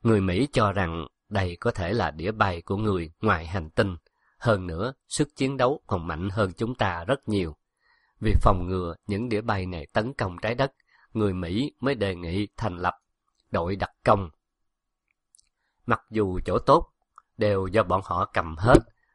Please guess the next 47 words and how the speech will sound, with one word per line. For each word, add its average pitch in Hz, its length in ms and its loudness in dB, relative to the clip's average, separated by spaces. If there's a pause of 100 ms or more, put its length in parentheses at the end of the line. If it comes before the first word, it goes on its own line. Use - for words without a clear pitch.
(160)
nhưng 101 420 -4 (120)
chuyện 104 200 -2
này 92 160 -2
cũng 104 200 -8
không 92 260 -4
thể 92 240 -4
không 98 280 0
tin 98 240 -4
hoàn 87 280 -2
toàn, 80 300 2 (520)
trải 95 160 -2
qua 117 160 4
một 87 240 -4
cuộc 85 180 -2
phân 101 260 4
tích - 160 -4
của 92 180 -4
quốc 139 200 0
gia 98 240 -2
chúng 120 260 -4
ta 92 260 -2 (300)
đều 104 200 4
cho 101 200 4
rằng 85 360 -6
cái 123 80 -2
tháp 127 220 -6 (100)
cao 90 300 -4
kia 87 280 -8
đã 104 80 -2
từng 101 300 0
xuất - 240 -8
hiện 90 280 -6
trong 87 200 -4
nước. 127 140 2 (460)
Hơn 107 280 2
nữa, 101 260 -4 (300)
người 110 200 0
Mỹ 98 400 -2
còn 92 180 -4
biết 127 220 -2 (260)
đài 92 260 -2
cao 92 360 -4
đã 87 140 -6
xuất - 260 -10
hiện 95 260 -8
trong 95 180 -2
quốc 135 120 -2